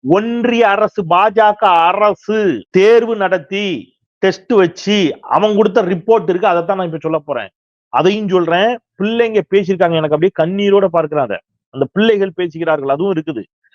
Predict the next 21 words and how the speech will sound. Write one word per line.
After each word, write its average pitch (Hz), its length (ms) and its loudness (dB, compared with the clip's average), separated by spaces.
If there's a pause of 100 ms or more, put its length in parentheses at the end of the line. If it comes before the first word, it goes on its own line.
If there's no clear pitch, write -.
அப்ப - 180 -4
ஸ்டாலின் 220 520 0
அவர்கள் 180 520 -2
தமிழ்நாட்டில் 196 760 -4
கல்வியில் 190 840 -4
இன்றைக்கு 175 420 -4
தமிழ்நாட்டை 190 500 0
வேறு 196 340 4
ஒரு 170 220 2
தளத்திற்கு 196 440 -4
நகர்த்தி 180 440 -2
இருக்கிறார் 165 460 0
அப்படிங்கிறத 151 520 -4 (680)
யார் 170 280 2
ஒத்துக்கிறா? 196 480 0 (480)
ஒன்றிய 247 540 0
அரசின் 226 260 -2
முகமைகளே 208 460 0
ஒத்துக்கொள்கிறது. 160 680 -2 (220)
அரசு 180 380 -2 (100)
பள்ளி 220 280 2